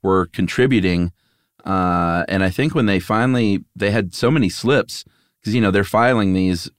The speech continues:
as they get them alphabetically. They're slotting them in. And they have these lexicographers working around the clock as well.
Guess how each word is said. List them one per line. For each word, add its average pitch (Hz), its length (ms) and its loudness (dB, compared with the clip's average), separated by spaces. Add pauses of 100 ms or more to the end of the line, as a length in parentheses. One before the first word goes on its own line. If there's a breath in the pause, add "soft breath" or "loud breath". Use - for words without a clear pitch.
as 95 140 0
they 92 140 0
get 101 240 0
them 90 320 -2 (340)
alphabetically. 98 720 0
They're 101 140 -2
slotting 98 480 0
them 117 160 0
in. 95 260 0 (560)
And 92 420 0
they 90 60 0
have 90 140 -2
these 90 180 -2
lexicographers 95 880 -2
working 92 300 -2
around 87 220 0
the 87 60 -2
clock 92 280 -2
as 90 120 -4
well. 98 380 0